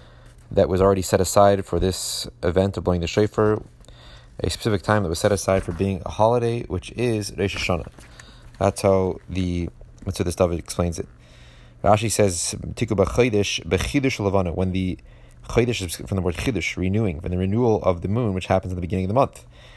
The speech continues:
And b'keseh, on the specific time, yom muad kavua l'kach, a specific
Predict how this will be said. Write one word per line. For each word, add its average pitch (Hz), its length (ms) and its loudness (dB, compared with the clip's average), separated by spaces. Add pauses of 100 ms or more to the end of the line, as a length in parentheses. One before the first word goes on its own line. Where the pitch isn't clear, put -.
(200)
And 85 100 -2
b'keseh, 104 840 2 (720)
on 90 140 0
the 90 80 0
specific 117 400 -4
time, 127 260 2
yom 110 440 2
muad 117 300 2
kavua 110 280 0
l'kach, - 320 -4
a 98 60 -10
specific - 440 -6